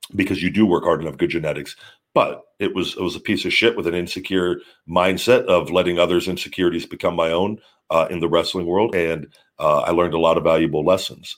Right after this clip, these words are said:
from it as well. But ever since that, and I've been so really on a, just health is always my number one life, uh, value. Uh, without health, nothing else matters. And I've,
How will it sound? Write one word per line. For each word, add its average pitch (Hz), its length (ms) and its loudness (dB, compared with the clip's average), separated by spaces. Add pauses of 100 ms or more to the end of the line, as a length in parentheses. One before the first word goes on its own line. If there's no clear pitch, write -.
(100)
from 76 220 -4
it 76 200 -14
as 71 200 -12
well. 78 360 2 (240)
But 82 220 -2
ever 95 220 4
since 101 360 -4
that, 78 260 0
and 87 100 -2
I've 85 140 2
been 82 160 -2
so 90 500 2 (460)
really 107 460 6
on 90 200 4
a, 78 260 0
just - 280 -12
health 110 300 0
is 90 120 -6
always 92 320 0
my 92 120 0
number 87 220 -2
one 85 220 -2
life, 82 300 -2 (180)
uh, 78 240 0
value. 73 600 -2 (300)
Uh, 76 200 -2 (120)
without 90 320 2
health, 95 260 2
nothing 82 240 -2
else 71 220 -4
matters. - 580 -8
And 80 140 -10
I've, 76 160 -4